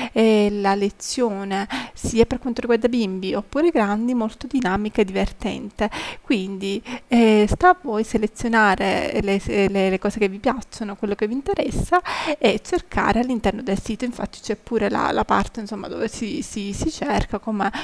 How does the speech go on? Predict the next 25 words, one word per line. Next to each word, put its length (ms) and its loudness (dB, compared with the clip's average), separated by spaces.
in 120 -4
ogni 280 -4
blog, 460 -2
eh, 580 2
sito 380 -6
e 40 -4
portale 360 -2
che 80 -10
si 140 0
rispetti, 720 0
e 160 2
quindi 460 -4
potete 420 2
comunque 500 -2
condividere, 800 -2
potete 360 -6
utilizzare, 640 2
scaricare. 640 2
Vedete 360 -2
subito 400 -4
che 80 -2
vi 60 -2
faccio 320 -6
vedere 460 2
la, 280 0